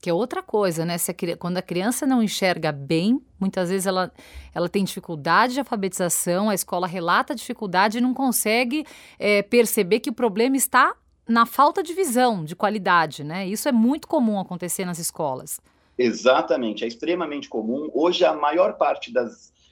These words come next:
Speaker 2: escolas particulares, elas já solicitam uma avaliação oftalmológica e otorrinolaringológica, porque também a baixa de audição também pode ser um problema
Speaker 1: Sim.
Speaker 2: no aprendizado.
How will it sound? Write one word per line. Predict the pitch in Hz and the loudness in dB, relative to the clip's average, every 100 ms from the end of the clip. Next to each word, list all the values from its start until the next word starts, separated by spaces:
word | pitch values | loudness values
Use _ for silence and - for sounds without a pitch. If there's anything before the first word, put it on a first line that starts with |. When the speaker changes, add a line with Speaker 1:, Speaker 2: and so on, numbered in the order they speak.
| _ - | _ -12
Speaker 2:
escolas | 117 - 131 113 110 104 107 | -8 -4 2 4 4 2 -2
particulares, | - - 147 - - 117 113 101 107 135 143 101 95 | -4 2 2 0 -8 -14 -10 -4 -2 -2 -4 -8 -4
elas | 110 117 | -2 -2
já | 113 139 | 0 0
solicitam | - 165 160 127 - 123 165 - 113 | 0 -6 -6 -8 -10 -10 -6 -2 0
uma | 110 | 0
avaliação | 110 113 110 107 - 113 110 110 | 2 2 2 0 -2 -4 -4 -2
oftalmológica | 123 165 - _ 131 123 110 101 101 107 117 120 147 156 170 170 _ _ _ _ | 0 0 -2 _ 0 0 -2 -2 2 2 2 -2 -12 -8 -6 -6 _ _ _ _
e | 135 160 190 - | -6 -4 -4 0
otorrinolaringológica, | 131 139 117 147 165 143 123 117 107 117 147 - | 0 0 -2 0 0 2 2 0 0 2 0 -2
porque | 120 - | -6 -8
também | - 123 117 143 | -4 -2 -2 -2
a | 123 120 | -2 -2
baixa | 127 131 - 123 | 0 0 0 -2
de | 117 | 2
audição | 135 117 110 - 139 156 | 2 0 -10 -6 -4 -2
também | 131 127 123 160 | -2 -2 0 0
pode | 151 147 | -2 -4
ser | 135 | -6
um | 127 | -6
problema | 123 113 110 120 131 | -6 -4 -2 -2 -2
Speaker 1:
Sim. | 131 196 175 | -4 -6 -4
Speaker 2:
no | 151 123 | 0 2
aprendizado. | 127 123 123 139 117 104 92 - | 2 0 0 -2 2 2 2 -4